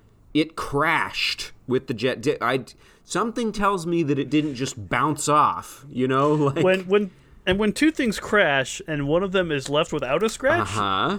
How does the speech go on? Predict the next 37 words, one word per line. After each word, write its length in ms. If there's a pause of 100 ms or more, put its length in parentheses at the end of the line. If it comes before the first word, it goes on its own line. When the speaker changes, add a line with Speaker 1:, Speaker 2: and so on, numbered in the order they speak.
(140)
Speaker 2:
it's 260
very 380
likely 380
that 140
the 140
other 160
one 160
has, 420
uh, 320
quite 200
a 60
few 180
<laughs> 80
scratches. 440
Speaker 1:
This 120
doesn't 320
seem 360
like 220
an 140
unstoppable 800
force, 420
immovable 560
object 540
situation. 1000
This 180
seems 360
like 260
a, 400
the 140
Matang 640
won 680
and 240
the 60
jet 320
plane 380
was 240
demolished. 920